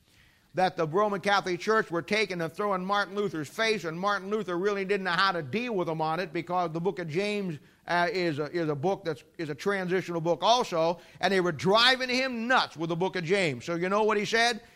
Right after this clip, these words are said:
He said, "Someday in frustration, I'd like to light my fire with the book of James." Now, he didn't mean that, but he's showing the frustration. If there's any book that frustrates me in all of the Bibles, the book of Romans. You know why?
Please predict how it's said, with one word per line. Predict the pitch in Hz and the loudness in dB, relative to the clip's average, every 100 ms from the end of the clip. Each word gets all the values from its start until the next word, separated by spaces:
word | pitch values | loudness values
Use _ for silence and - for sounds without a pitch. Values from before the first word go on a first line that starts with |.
| - | -6
He | 196 | 0
said, | 214 196 | 2 2
"Someday | - 254 254 247 269 262 226 | 4 2 2 0 2 0 0
in | 175 | -4
frustration, | - 240 - 233 226 180 196 | 0 0 0 0 0 2 2
I'd | 247 | 4
like | 254 247 | 4 4
to | 202 | 2
light | 196 294 359 359 | 2 4 4 4
my | 339 349 | 4 4
fire | 254 330 302 247 247 | 2 4 6 6 6
with | 247 | 6
the | 254 | 4
book | 269 277 | 2 0
of | 226 | 2
James." | 262 247 170 | 2 2 0
Now, | 160 | -2
he | 190 | 0
didn't | 185 143 143 | -2 -2 -2
mean | 208 156 | -2 0
that, | 147 196 - - - _ _ _ _ _ 180 | 0 0 0 -10 -20 _ _ _ _ _ 4
but | 233 | 6
he's | 226 208 | 6 4
showing | 277 269 262 | 4 4 4
the | 240 | 2
frustration. | - 247 226 - 254 226 - - | 2 2 2 2 2 2 0 -6
If | 160 | -2
there's | 180 202 | 2 4
any | 285 277 | 2 2
book | 240 254 | 2 2
that | 202 190 | 2 -4
frustrates | - 220 190 175 170 160 | -2 -2 -2 -2 -2 -2
me | 160 160 147 147 - _ _ | -2 -2 -2 -6 -16 _ _
in | 151 | 2
all | 175 185 | 4 4
of | 196 | 2
the | 196 | 4
Bibles, | 190 165 143 147 | 4 4 2 -2
the | 147 | -2
book | 151 151 | 0 0
of | 156 | 0
Romans. | 156 139 101 - - _ _ _ _ _ _ _ _ - | 0 -2 -6 -16 -20 _ _ _ _ _ _ _ _ -6
You | 170 | 0
know | 175 | 2
why? | 180 185 220 262 | 4 6 4 2